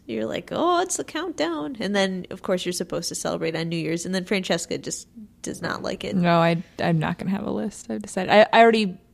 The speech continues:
Speaker 2: have botched up my, my yearly whatever, so.
Speaker 1: Your New Year's one?
Speaker 2: My, my things I needed to accomplish by the end of the year. Like,
Speaker 1: Oh.
Speaker 2: I'm too far off. But I do think one thing that is good about setting deadlines and not following, not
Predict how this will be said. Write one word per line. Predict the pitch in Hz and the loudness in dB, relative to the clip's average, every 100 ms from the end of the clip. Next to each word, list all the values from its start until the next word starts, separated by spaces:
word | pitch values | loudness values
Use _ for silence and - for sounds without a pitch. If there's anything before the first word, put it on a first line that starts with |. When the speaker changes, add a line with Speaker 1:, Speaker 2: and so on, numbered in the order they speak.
| - | -8
Speaker 2:
have | 196 180 | -4 -4
botched | - 175 - - | 0 -2 -2 -2
up | 180 | -2
my, | 175 165 175 190 _ _ _ _ | 2 2 0 -2 _ _ _ _
my | 170 165 | 2 2
yearly | 160 160 165 175 175 | 4 2 2 0 -2
whatever, | - - 214 - | -2 -2 -4 -4
so. | 202 - 214 220 | -4 -4 -4 0
Speaker 1:
Your | 226 | 0
New | 185 | 0
Year's | 202 254 294 | 0 0 -2
one? | 330 359 - - | -4 -8 -10 4
Speaker 2:
My, | 196 180 165 - - 185 | 6 6 4 -2 -12 -4
my | 170 190 180 | 4 6 6
things | - 180 180 | 8 6 8
I | |
needed | 175 160 190 | 6 4 0
to | |
accomplish | 170 - - 180 | -2 -2 -2 -4
by | - 185 | -2 -2
the | |
end | 180 190 | -2 -2
of | |
the | - | -2
year. | - - 208 202 | -2 -2 0 2
Like, | 185 185 | 4 4
Speaker 1:
Oh. | |
Speaker 2:
I'm | 180 | 2
too | 190 - | 2 -2
far | 190 - - | -2 -2 0
off. | - - - - - - | -2 -6 -14 -20 -20 4
But | 233 220 - | 8 8 8
I | - 196 | 6 6
do | 233 269 | 4 2
think | 240 202 196 | 6 6 6
one | 196 269 | 6 6
thing | 302 | 6
that | 233 | 4
is | - 185 | 4 2
good | - 226 | 4 4
about | 240 233 | 6 4
setting | 233 240 226 220 | 4 4 6 6
deadlines | 226 220 220 220 220 - - | 6 6 8 8 6 2 -2
and | 180 175 160 160 | 4 4 6 4
not | 160 190 - - - | 4 4 0 -8 -12
following, | - 262 262 254 254 196 | 2 4 4 4 4 8
not | 196 185 | 8 6